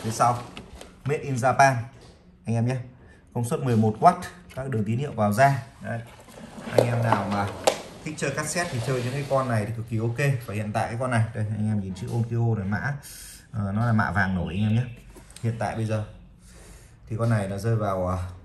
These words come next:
bảy trăm nghìn. Đấy, anh em nào chơi thì có thể một trong ba con mình sẽ báo giá lại ba con này cho anh em. Hai con trên là đồng giá sáu trăm nghìn, con bên dưới Onkyo là bảy trăm nghìn anh em nhé. Rồi, tiếp đến là cái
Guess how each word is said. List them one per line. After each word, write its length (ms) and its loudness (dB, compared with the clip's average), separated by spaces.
bảy 140 -6
trăm 180 0
nghìn. 160 6
Đấy, 180 -6
anh 120 -8
em 120 -4
nào 140 -6
chơi 240 4
thì 80 -12
có 80 -6
thể 220 -2
một 140 -6
trong 140 -2
ba 100 4
con 280 0
mình 80 -6
sẽ 120 -8
báo 180 -2
giá 120 -2
lại 280 -2
ba 180 2
con 100 -4
này 200 -6
cho 60 -8
anh 200 -4
em. 140 4
Hai 220 -2
con 180 0
trên 180 2
là 60 2
đồng 180 -4
giá 140 -2
sáu 180 -2
trăm 160 -2
nghìn, 180 4
con 120 -4
bên 160 2
dưới 200 0
Onkyo 480 -2
là 100 -2
bảy 140 -4
trăm 180 2
nghìn 160 6
anh 80 -4
em 140 2
nhé. 140 4
Rồi, 220 4
tiếp 140 -2
đến 200 2
là 80 -2
cái 140 -8